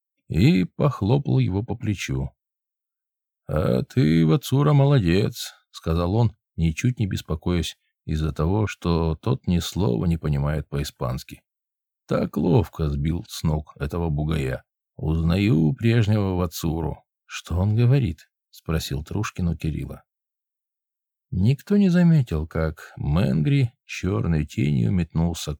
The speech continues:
кустам и прыгнул в них, мгновенно растворившись в темноте. Раздался треск веток. "Мэнгри ушел!" — крикнул Кирилл, кидаясь следом,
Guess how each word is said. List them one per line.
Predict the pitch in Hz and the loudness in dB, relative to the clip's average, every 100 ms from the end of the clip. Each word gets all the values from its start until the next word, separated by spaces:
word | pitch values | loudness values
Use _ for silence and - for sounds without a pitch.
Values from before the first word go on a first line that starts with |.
| _ | _
кустам | - 82 - - - - _ _ - | -14 -14 -8 -4 -2 -4 _ _ -2
и | 104 139 | 2 2
прыгнул | 123 - 131 143 - 60 64 | -2 -2 -2 0 -2 -4 -4
в | |
них, | - 57 - _ | -6 -8 -14 _
мгновенно | 76 78 73 73 78 139 160 156 147 - - | -4 -2 -2 0 2 4 4 4 4 0 -4
растворившись | 82 - - 65 76 - 82 | -6 -6 -6 -4 -4 -6 -10
в | - | -8
темноте. | 64 64 73 - - - _ _ _ _ _ _ _ _ | -8 -6 -6 -10 -14 -16 _ _ _ _ _ _ _ _
Раздался | - 101 120 160 202 170 160 | -2 2 2 2 0 0 -4
треск | - 92 117 - | -2 0 -2 -4
веток. | - - - - _ _ _ _ _ _ _ - | -8 -8 -10 -18 _ _ _ _ _ _ _ -12
"Мэнгри | - 80 92 127 127 107 | -6 0 4 6 6 6
ушел!" — | 113 98 - 131 101 65 - _ - | 4 2 2 4 4 2 -6 _ -10
крикнул | 90 87 82 78 | -4 -2 0 0
Кирилл, | 80 85 92 | 2 2 0
кидаясь | 78 78 80 80 78 | -2 -4 0 0 -2
следом, | - 82 95 90 | -2 2 2 2